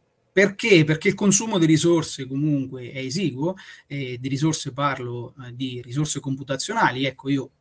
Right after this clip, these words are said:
ah, passo a un progetto embedded Linux, ma sto utilizzando un sistema operativo, questo sistema operativo mi lascerà delle risorse per fare poi il mio lavoro?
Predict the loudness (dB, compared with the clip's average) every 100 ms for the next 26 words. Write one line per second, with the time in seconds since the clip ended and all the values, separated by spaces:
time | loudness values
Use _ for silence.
0 | _ _ _ -4 -4 -4 -8 -14 _ 4
1 | 6 6 4 2 2 0 0 0 -2 0
2 | -2 0 0 -2 -8 -14 -14 -12 -8 -2
3 | -2 -2 -2 -2 -2 0 -2 -2 -4 -2
4 | -2 -2 -2 -2 -2 -2 -2 -4 -4 -4
5 | -2 -2 -2 -4 -4 -6 -2 0 0 -2
6 | -4 -2 -4 -6 -10 -12 -8 -6 -6 -6
7 | -2 0 0 -2 -2 -4 -6